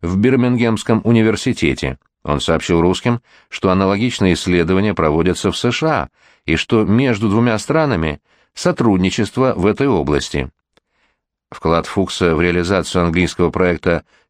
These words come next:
Tube Alloys был столь велик, что научный руководитель американского проекта Манхэттен Оппенгеймер пригласил его вместе с группой коллег в Америку. Вот так случилось.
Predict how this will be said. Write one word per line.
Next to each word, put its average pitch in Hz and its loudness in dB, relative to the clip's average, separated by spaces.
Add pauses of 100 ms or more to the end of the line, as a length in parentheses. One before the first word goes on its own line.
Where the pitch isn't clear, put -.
(160)
Tube 104 0 (100)
Alloys 82 0 (540)
был 135 2
столь 190 0
велик, 80 -2 (240)
что - 0
научный 110 2
руководитель 101 2
американского 90 0
проекта 92 0
Манхэттен 90 0 (100)
Оппенгеймер 85 0 (480)
пригласил 143 0
его 160 2
вместе 127 -2
с 104 -2
группой 117 0
коллег 156 -2 (160)
в 120 -2
Америку. 73 0 (840)
Вот 127 0
так 170 -2
случилось. 170 -2